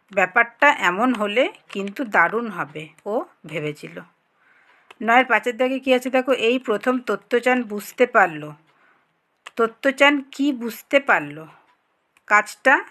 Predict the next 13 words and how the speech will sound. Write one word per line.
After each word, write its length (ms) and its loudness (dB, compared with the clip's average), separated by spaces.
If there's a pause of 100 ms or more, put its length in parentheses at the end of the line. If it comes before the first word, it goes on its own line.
(120)
কেন 340 0
সহজ 420 0 (100)
ছিল 420 -2
না? 400 -2
লেখো। 380 -10 (1900)
উত্তর 280 0
কী 120 2
হবে 140 6
দেখো, 200 4
তেতসুকো 720 0 (440)
কুরোয়ানাগির 720 4
লেখা 500 -2 (240)
তত্ত্বচানের 760 0